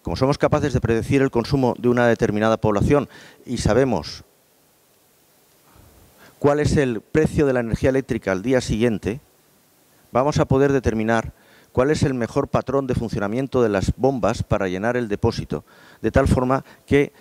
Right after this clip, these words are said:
seamos capaces de estar abasteciendo a la población con seguridad y, eh, al menor coste. Dice, ¿al menor coste?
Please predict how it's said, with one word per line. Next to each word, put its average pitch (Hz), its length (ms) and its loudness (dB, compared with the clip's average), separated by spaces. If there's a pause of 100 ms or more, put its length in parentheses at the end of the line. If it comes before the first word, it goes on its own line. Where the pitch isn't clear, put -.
(140)
seamos 127 420 0
capaces 127 680 -4 (260)
de 117 300 0 (1700)
estar 131 340 0
abasteciendo 127 800 -2
a - 80 -6
la 101 120 0
población 160 760 2 (460)
con 101 160 -2
seguridad 147 760 2 (600)
y, 139 320 2 (160)
eh, 107 420 2
al 101 140 0
menor 104 300 0
coste. - 460 -6 (540)
Dice, 92 260 2
¿al 92 80 -6
menor 110 240 2
coste? 165 440 -2